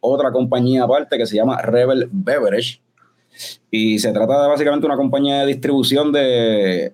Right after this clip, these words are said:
eh, cervezas y sobre todo, este, espíritus destilados, pero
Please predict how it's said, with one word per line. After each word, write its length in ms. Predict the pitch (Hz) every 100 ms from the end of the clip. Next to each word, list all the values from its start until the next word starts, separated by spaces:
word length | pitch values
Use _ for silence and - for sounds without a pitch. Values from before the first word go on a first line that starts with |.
| -
eh, 340 | 101 92 90
cervezas 600 | 87 101 90 120 135 139
y 60 | 127
sobre 240 | 120 101
todo, 200 | 98 120
este, 420 | 127 - 117 110 95
espíritus 520 | 95 127 139 135 127
destilados, 680 | 127 123 131 165 151 131 -
pero 380 | 151 165 -